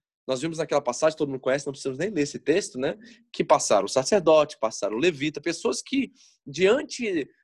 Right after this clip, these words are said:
da, da aparência, do, da missão, do chamado, deveriam atender aquela pessoa que estava na beira da estrada, né? Era parte do requisito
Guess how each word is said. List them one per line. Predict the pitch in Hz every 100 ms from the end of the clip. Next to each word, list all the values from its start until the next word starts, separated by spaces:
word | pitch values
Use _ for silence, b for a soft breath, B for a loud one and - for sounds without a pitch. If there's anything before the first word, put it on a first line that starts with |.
| _
da, | - 147 135 120 87
da | 87 131
aparência, | 135 135 120 143 151 139 - 127 120
do, | 113 135
da | 135
missão, | 131 123 - 131 127
do | 131
chamado, | - 127 117 151 277 277
deveriam | 143 180 190 214 370
atender | - 175 131 110 90 _ _ _ -
aquela | 107 120
pessoa | 117 - 113
que |
estava | - 110 110
na | 104
beira | 107 104
da | 98
estrada, | - - - - _ B B
né? | 113 139
Era | 175 180
parte | - 185 - - 220
do | 240 220 196 170
requisito | 151 214 - 233 147 127 175 247 _ 143 110